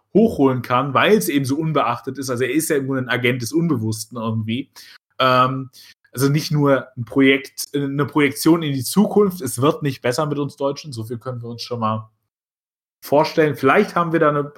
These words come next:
vielleicht haben wir noch Potenziale, aber gut sieht's nicht aus. Aber er ist ja eben auch Agent dieses Unbewussten. Aber sie versucht eben noch sowas wie eine Verbindung zu ihm, zum, also wenn wir das so lesen wollen als Agent des Unbewussten oder wenn wir ihn einfach nur als das Kind lesen wollen, sowas wie eine Verbindung zu ihm aufzubauen.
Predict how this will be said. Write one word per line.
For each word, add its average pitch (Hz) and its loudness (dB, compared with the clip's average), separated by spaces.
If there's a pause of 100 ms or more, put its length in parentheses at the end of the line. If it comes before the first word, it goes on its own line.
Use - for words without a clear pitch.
(160)
vielleicht 135 2
haben 185 4
wir 175 4
noch 160 2
Potenziale, 151 0 (180)
aber 123 4
gut 165 2
sieht's 135 -2
nicht 185 -2
aus. - -10 (200)
Aber 160 2
er 160 6
ist 151 0
ja 160 4
eben 147 -2
auch 139 -4
Agent 135 0
dieses 123 -6
Unbewussten. 185 -2 (260)
Aber 165 4
sie 190 2
versucht 190 0
eben 165 0
noch 160 -4
sowas 147 0
wie 147 -4 (180)
eine 139 0
Verbindung 180 2
zu - -6
ihm, 175 2
zum, - -8
also 131 2
wenn 135 2
wir 135 4
das 120 2
so 117 -2
lesen 151 2
wollen 120 -4
als 120 -6
Agent 131 0
des 117 -8
Unbewussten 156 0
oder 127 -2
wenn 143 2
wir 156 0
ihn 143 -8
einfach 170 0
nur 175 -2
als 160 -2
das 147 -4
Kind 226 -4
lesen 139 0
wollen, 131 0 (180)
sowas 151 -2
wie 170 -4
eine 156 -2
Verbindung 165 0
zu - -10
ihm 151 -8
aufzubauen. 131 -8